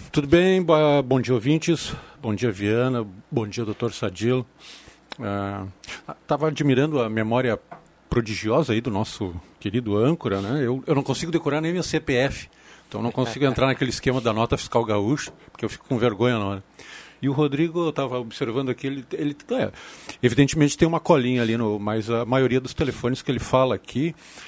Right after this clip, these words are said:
é de memória. E, e esse recesso que a gente faz agora no verão, e que o Rodrigo daqui a pouco vai fazer também, é mui-, é muito importante até pra esse tipo de coisa. Pra, como disse o Viana, recarregar as baterias, né? Pra,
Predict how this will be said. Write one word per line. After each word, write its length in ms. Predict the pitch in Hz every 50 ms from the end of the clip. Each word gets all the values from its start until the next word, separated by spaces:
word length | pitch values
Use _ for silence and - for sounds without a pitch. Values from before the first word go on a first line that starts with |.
| - - - - _ _
é 480 | 139 139 151 156 160 165 165 170 170 165
de 100 | 160 175
memória. 560 | 196 208 185 170 165 175 190 190 143 98 85 - _ _ _ - - - - -
E, 320 | - 143 147 147 151 160 151 -
e 160 | 165 151 170
esse 240 | 220 220 - - 202
recesso 520 | 107 110 - - - 160 139 127 - -
que 80 | - 131
a 60 | 117
gente 220 | 107 135 131 -
faz 480 | - - 127 131 139 123 - - - - - - - - - _ -
agora 420 | 104 101 107 120 120 127 120 107
no 120 | 104 113
verão, 640 | 107 - 135 107 95 101 101 113 151 180 180 165 123
e 120 | 110 110 104
que 160 | - - -
o 60 | 127
Rodrigo 340 | 107 123 117 - 120 120 113
daqui 200 | 117 110 - 117
a 40 | -
pouco 200 | - 117 - 120
vai 80 | 113
fazer 260 | - - 110 - 127
também, 320 | 127 - 120 110 131 139 139 - - - - -
é 100 | 135 135
mui-, 220 | 156 190 202 190 - - -
é 160 | - - 156
muito 220 | 156 160 185 - 202
importante 360 | 160 175 156 - 185 185 -
até 140 | 175 196 196
pra 140 | 190 185 190
esse 100 | 190 -
tipo 220 | - 175 - 175
de 60 | 180
coisa. 360 | - - 160 170 170 143 110 90 - _ _ _ - - - - - - _ - - - _
Pra, 180 | - 123 127 123
como 280 | - - 156 147 147
disse 280 | 123 120 147 - - 151
o 40 | 127
Viana, 260 | 123 139 135 139 120
recarregar 680 | 110 147 - - 165 156 139 156 - 120 156 180 202
as 120 | 190 147
baterias, 580 | 123 123 120 - - 110 101 98 95 90 - -
né? 260 | - 101 107 139 185 185
Pra, 100 | - 151